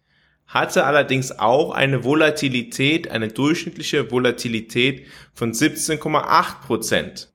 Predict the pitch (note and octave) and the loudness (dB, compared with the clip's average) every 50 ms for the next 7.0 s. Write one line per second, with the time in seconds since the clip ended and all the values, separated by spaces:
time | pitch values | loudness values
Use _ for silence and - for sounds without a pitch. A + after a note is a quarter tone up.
0 | _ _ - C#3+ C#3+ - D#3 C#3 - - F3 E3+ F#3 F3+ E3+ - C#3 D3+ D3+ - | _ _ -8 -8 -4 -4 -4 -4 0 0 2 2 2 2 2 2 0 0 0 -2
1 | - - E3 D3+ D3 C#3 C3+ C#3 C#3 C#3 - D3 C3+ C3+ C3+ C3+ C3+ - - - | -6 -6 -4 -2 2 2 2 2 2 0 -2 0 2 2 2 0 -2 -6 -8 -6
2 | B2 B2 A#2+ A#2+ A#2+ A2+ G#2+ A#2 A#2+ C3 C#3 C#3+ D3 C3+ - C3+ B2+ B2+ C3 C3 | -6 -4 -4 -6 -6 -2 2 4 4 4 4 2 -4 -2 0 2 4 4 2 2
3 | - - C3 C3 B2+ B2+ C3 - - _ _ _ - C#3 C3+ C3+ - A#2+ A2 A2+ | 0 0 0 0 0 -4 -10 -14 -20 _ _ _ -2 -2 0 0 -2 -2 -2 -2
4 | - - D3 D#3+ F3 F3+ F3+ - F3 E3+ E3+ - E3+ E3 D#3+ D#3 - - C3 B2 | -2 0 2 2 2 0 0 -2 -4 -4 0 0 0 0 0 -4 -6 -6 -4 -4
5 | A2+ - B2 C3 C3+ C#3+ C3+ - C#3+ C3+ C3+ C3 - - A2+ A2 G#2 A2 G#2+ G#2 | -2 0 0 2 2 0 0 -2 -2 -2 -2 -2 -2 -4 -2 -2 -2 -2 -4 -2
6 | G2 B2 C#3 C#3+ - D#3+ C#3+ C3 C3 - - - B2+ B2 B2 B2 B2 - - | -2 -4 -6 -2 -2 -2 0 0 -2 -4 -4 0 2 2 4 2 2 -6 -14